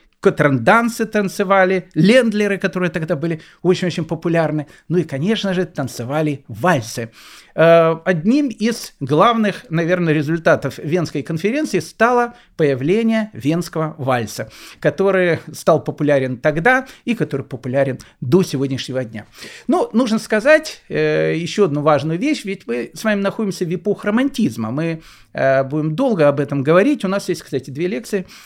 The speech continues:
Э, кто не слышал, э, послушайте, пожалуйста, про эпоху эту романтизма. Это очень важная эпоха. Она будет проходить весь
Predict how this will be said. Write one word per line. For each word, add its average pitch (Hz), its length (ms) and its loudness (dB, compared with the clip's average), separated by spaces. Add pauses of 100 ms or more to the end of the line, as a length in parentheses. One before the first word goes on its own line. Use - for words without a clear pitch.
Э, 135 220 2
кто 143 220 -4
не 135 100 -2
слышал, 190 580 -2
э, 131 200 -2
послушайте, 127 420 -6
пожалуйста, 135 560 -2
про 139 300 -4 (320)
эпоху 220 480 0
эту 208 160 -2
романтизма. 175 680 -4
Это 175 280 -2
очень 220 280 0
важная 185 340 4
эпоха. 185 340 -2
Она 113 140 -6
будет 156 180 -6
проходить 175 460 -2
весь 208 260 -2